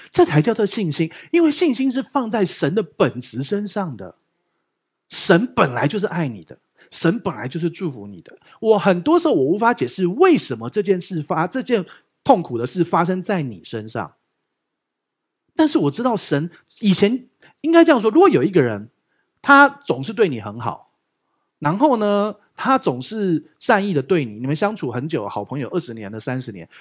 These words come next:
突然有一次他对你非常的严厉，非常的凶，你可能会觉得，“嗯，你干嘛这样？”但是你会找机会问他为什么，他就说，“哦，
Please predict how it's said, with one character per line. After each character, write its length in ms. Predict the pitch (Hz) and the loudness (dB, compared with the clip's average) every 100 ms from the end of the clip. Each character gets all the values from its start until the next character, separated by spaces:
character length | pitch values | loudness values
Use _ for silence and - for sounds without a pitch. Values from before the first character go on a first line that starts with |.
| _ | _
突 100 | - | 4
然 180 | 349 220 | 4 6
有 140 | 156 | 4
一 20 | 156 | 2
次 120 | 233 | -2
他 40 | |
对 140 | 262 190 | -2 -4
你 80 | |
非 220 | 143 247 196 | -2 -2 0
常 120 | 151 | -2
的 80 | 139 | -2
严 240 | 123 127 | -4 -6
厉， 220 | 180 127 _ | -8 -10 _
非 120 | 214 | 0
常 160 | 185 131 | 0 -2
的 80 | |
凶， 240 | 135 147 151 _ _ _ _ _ _ - | -6 -6 -6 _ _ _ _ _ _ -4
你 100 | 302 | -2
可 120 | 233 | 0
能 100 | 151 | 0
会 100 | 247 | 0
觉 140 | 143 | -2
得 240 | 131 135 131 _ _ _ _ _ - | -2 -4 -6 _ _ _ _ _ -8
，“嗯， 220 | 160 143 | -6 -4
你 60 | |
干 120 | 135 139 | -4 -4
嘛 140 | 113 | -4
这 100 | 143 | -2
样？” 200 | 107 - _ _ _ - | -4 -6 _ _ _ -2
但 100 | 330 | 0
是 60 | 233 | 2
你 80 | |
会 100 | 160 | 2
找 180 | 294 120 | 0 0
机 140 | 127 220 | -2 -4
会 100 | 240 | -2
问 300 | 233 214 135 | 0 0 0
他 380 | 147 143 147 _ _ _ _ - | -2 -2 -4 _ _ _ _ -2
为 160 | 285 196 | 2 2
什 220 | - 95 | -2 -12
么， 160 | 73 _ _ _ _ _ _ | -14 _ _ _ _ _ _
他 120 | 175 | -6
就 80 | 175 | -4
说 100 | 180 | -6
，“哦， 240 | 156 - | -10 -12